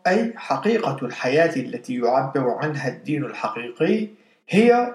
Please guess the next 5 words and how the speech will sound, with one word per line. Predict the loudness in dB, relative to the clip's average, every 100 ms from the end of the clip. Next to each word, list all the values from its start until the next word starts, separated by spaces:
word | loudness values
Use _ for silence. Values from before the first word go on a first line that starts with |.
| -6
اقتباس: | -8 -6 -6 -2 0 0 -4 -14 _ _ _ _ -4
"بالنسبة | 0 2 2 2 2 2 2
لمعتنقي | 2 2 0 -2 -4 -6 -4 0 0 2
العصر | 2 0 0 -4
الجديد | -6 -6 -6 -2 0 -2